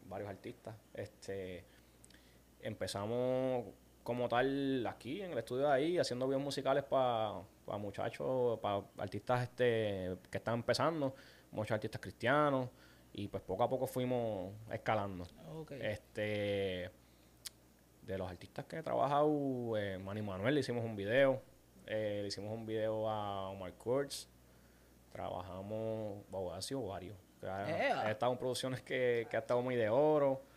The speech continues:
Speaker 1: eh, muchos artistas nuevos también, este, y estamos, seguimos ahí poco a poco.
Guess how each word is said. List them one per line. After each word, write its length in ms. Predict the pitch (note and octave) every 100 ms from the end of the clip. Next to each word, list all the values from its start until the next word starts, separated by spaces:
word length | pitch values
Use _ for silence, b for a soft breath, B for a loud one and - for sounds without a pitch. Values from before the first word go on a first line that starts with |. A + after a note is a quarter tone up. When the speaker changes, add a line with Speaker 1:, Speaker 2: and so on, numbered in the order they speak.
| b b b b -
Speaker 1:
eh, 1040 | G#2 G#2+ G#2+ G#2 G2+ G2+ G2 F#2+ F#2+ F#2+ F#2 b b b -
muchos 260 | - A2 D#3+
artistas 340 | D#3 D#3+ D#3
nuevos 340 | C3+ A2 G2 F#2 - -
también, 380 | C3+ G2+ F#2+ E2+ - - -
este, 1000 | F#2+ - - G2 F#2+ F#2 F2 E2+ E2 E2 b b b b b b b
y 60 | G2+
estamos, 320 | - G#2+ F#3
seguimos 360 | - F#2+ G#2+ A#2+
ahí 480 | C3 C3 C#3 C#3 C3
poco 180 | B2 C3+
a 60 |
poco. 380 | C3 D3+ F3 C3